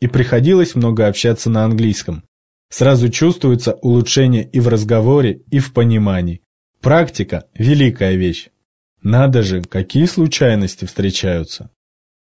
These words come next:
Записалась на компьютерные курсы для продвинутых. Завтра первое занятие. Посмотрю, что они мне дадут.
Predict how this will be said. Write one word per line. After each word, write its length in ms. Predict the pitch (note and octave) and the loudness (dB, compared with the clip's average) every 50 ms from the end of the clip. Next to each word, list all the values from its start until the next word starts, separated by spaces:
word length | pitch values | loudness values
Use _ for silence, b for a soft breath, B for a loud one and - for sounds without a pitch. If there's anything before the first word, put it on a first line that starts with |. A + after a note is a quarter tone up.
| _ _ _ _ _ - | _ _ _ _ _ -6
Записалась 640 | A2 A2 B2+ C#3 C#3 F#3 E3+ - A3+ A3 G#3 G3 - | -2 0 0 2 2 0 0 2 2 2 2 0 0
на 120 | D#3 C#3 | -2 0
компьютерные 680 | - D#3 D3 C#3+ F3 F#3+ F3 F3 E3+ D#3 D#3 D3 C#3 | 0 0 0 2 0 0 0 0 0 0 0 0 0
курсы 320 | - D3+ D#3+ D#3 - - C#3 | 0 2 0 0 2 0 0
для 160 | B2+ B2 B2 | 2 2 0
продвинутых. 800 | B2 B2 B2 B2 B2 A2+ A2+ G#2 F#2+ F2+ E2 - D#2+ D2+ - _ _ - | 2 2 2 2 2 2 0 0 0 -2 -4 -6 -10 -12 -12 _ _ -8
Завтра 440 | - A2 C3+ E3 E3+ - - C#3 A#2+ | -4 0 2 2 2 0 0 -2 0
первое 360 | B2 B2+ B2 B2 A#2+ B2 A#2 | 2 2 0 2 2 2 2
занятие. 600 | A2 A2+ A2+ A2 G#2+ G2+ F#2+ F2 - E2+ D2+ - _ _ | 2 0 0 0 0 -2 -2 -4 -6 -10 -12 -14 _ _
Посмотрю, 680 | - B2 B2+ - C#3+ C#3 C3+ A#2+ - A2+ G2+ F#2+ F#2+ - | -6 -6 -4 0 0 0 2 0 0 0 -2 -2 -4 -6
что 240 | - - - D#3+ D#3+ | -10 -6 -2 0 0
они 180 | E3 D3+ C#3 B2+ | 2 2 2 2
мне 200 | B2 B2 B2+ A#2 | 2 2 2 2
дадут. 460 | G#2+ A#2 A2+ G#2 G2+ F#2+ F2 - _ | 2 0 0 0 -2 -4 -4 -4 _